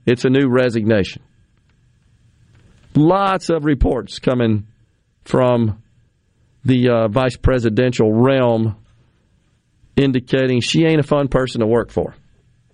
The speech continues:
What was it a few weeks ago? She wants,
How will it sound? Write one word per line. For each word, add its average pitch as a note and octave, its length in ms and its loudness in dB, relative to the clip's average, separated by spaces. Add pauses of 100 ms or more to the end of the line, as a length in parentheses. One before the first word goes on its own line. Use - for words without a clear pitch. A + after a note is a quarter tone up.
(460)
What D#3+ 240 2
was D3+ 140 0
it C3+ 140 0
a - 40 -20
few D#3 240 2
weeks D3+ 240 0
ago? D3 300 0
She C3 160 -2
wants, C3+ 300 0